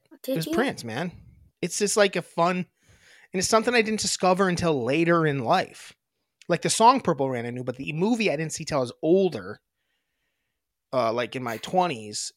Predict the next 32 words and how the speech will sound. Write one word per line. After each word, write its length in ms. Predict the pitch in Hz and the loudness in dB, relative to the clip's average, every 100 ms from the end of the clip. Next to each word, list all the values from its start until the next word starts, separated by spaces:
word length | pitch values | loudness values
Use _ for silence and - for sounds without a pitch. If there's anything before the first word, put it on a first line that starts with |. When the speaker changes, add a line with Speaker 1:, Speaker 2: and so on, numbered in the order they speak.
| - | -12
Speaker 2:
and 160 | 131 | -8
the 100 | 120 | -2
album 240 | 151 196 170 | 2 2 0
I 40 | |
had 160 | 113 101 | -6 -8
heard. 340 | 160 160 104 _ _ _ _ | -6 -6 -6 _ _ _ _
But 100 | 139 | -8
then, 100 | 165 | -6
like, 180 | 160 139 | -6 -8
this 120 | 127 | -10
kinda 200 | - 143 | -10 -10
became 240 | 127 127 117 | -12 -14 -12
something 200 | 113 110 | -12 -10
I 40 | |
really 260 | 104 104 101 | -8 -10 -10
loved 220 | 107 - | -12 -10
'cause 100 | 110 | -12
I 60 | |
loved 180 | 98 107 | -10 -12
the 100 | 104 | -14
performances 680 | 98 101 - 117 101 117 110 | -16 -18 -10 -8 -8 -12 -14
in 100 | 107 | -14
the 60 | 104 | -12
movie 260 | 117 107 | -10 -10
so 220 | 110 120 | -10 -12
much 340 | 104 127 110 - | -10 -8 -10 -12
that 100 | 110 | -16
it 180 | 98 - | -14 -14
made 160 | 117 | -14
me 80 | 117 | -12
love 240 | 107 107 | -12 -14
the 100 | 95 | -18